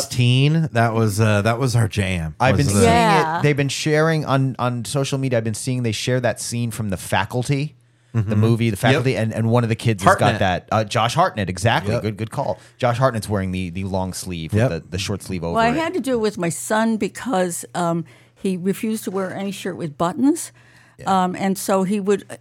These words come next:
Speaker 3: and then the winter in Cleveland, um,
Speaker 1: It's
Speaker 2: It's
Speaker 1: cold.
Speaker 2: cold.
Speaker 3: and he
Speaker 1: Cold.
Speaker 3: always wanted a pi-, picture shirt.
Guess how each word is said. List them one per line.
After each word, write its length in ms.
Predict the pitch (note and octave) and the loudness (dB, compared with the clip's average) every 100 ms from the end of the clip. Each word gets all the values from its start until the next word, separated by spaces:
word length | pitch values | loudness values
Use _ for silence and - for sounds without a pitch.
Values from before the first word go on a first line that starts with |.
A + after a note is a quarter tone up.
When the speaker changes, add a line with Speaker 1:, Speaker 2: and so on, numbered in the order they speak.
| - | -4
Speaker 3:
and 120 | G#3 | 0
then 200 | G#3 G3 | 2 2
the 60 | G3 | 2
winter 500 | F#3 C#4 - G#3 G3+ - - | 2 2 0 -2 -4 -8 -2
in 140 | F#3+ | -2
Cleveland, 720 | - F#3+ A3+ C#4+ E3+ D3 A#3 - _ _ _ - | 0 0 2 4 2 2 0 -4 _ _ _ 0
um, 360 | F#3+ F#3 F3+ - _ G#2 | 2 2 -2 -10 _ -6
Speaker 1:
It's 140 | - | -2
Speaker 2:
It's 40 | - | 4
Speaker 1:
cold. 140 | B2+ C3+ C3+ B2+ B2 A#2+ A2+ | 6 8 8 6 4 2 2
Speaker 2:
cold. 40 | G#3 | 4
Speaker 3:
and 120 | A#3 | 4
he 60 | A#3+ | 6
Speaker 1:
Cold. 120 | A#3+ | 8
Speaker 3:
always 340 | A#3+ C#4 C4 | 6 6 2
wanted 360 | C4+ A#3+ A#3 A#3 - | 0 0 0 -2 -6
a 40 | |
pi-, 160 | - - - | -6 -8 -6
picture 280 | C4 C4 F3+ | -4 -4 -4
shirt. 320 | D3+ - - | -6 -8 -12